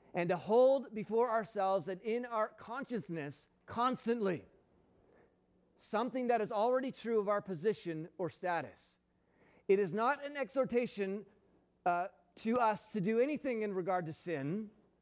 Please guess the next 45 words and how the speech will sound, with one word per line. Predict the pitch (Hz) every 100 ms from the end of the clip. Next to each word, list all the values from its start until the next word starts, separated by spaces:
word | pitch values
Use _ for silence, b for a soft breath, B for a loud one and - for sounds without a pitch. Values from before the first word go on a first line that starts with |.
| _ _ _ _
in | 147
ter-, | 165
in | 214 156
terms | 185 160
of, | 165 185
'cause | 165
it's | 151
in | 190
your | 190
mind | 185 170 170
at | 156
this | 139
point, | - 135 170 220 B B
but | 190
to | 208
realize | 196 247 285 247 233 240 - - b
that | 185
what | 190 226
has | 214 165
already | 202 240 247
been | 240 226
done | 226 220
for | 175 180
us | 180
with | 170 160
respect | 143 - 180 -
to |
our | 175
relationship | 170 175 190 180 - 160 -
to | 135
sin. | - 165 113 - B B -
It | 233
is | 262
an | 247
exhortation | 262 - 302 233 240 220 196 -
to | 175
us | 180 175
to | - 180
remember | 185 196 226 226 165 127 135 B B B
what | 185
is | 190 -
already | 190 214 240 247 240 233
true | - 226 233
of | 190
us. | 156 - - -